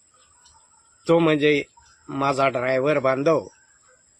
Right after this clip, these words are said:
तो जर त्यावेळी धावला नसता,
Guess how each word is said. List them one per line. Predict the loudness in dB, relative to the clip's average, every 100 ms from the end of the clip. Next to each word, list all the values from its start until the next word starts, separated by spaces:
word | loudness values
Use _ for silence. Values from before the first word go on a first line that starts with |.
| _ _ _ _ _ _ _ -20 _ _ _ _ _ _ _ -20 _ _ _ _ _ _ -20 _ -2
तो | 4 4
जर | 6 6 4 2
त्यावेळी | 2 4 4 4 2
धावला | -2 -2 2 4 4
नसता, | 2 0 0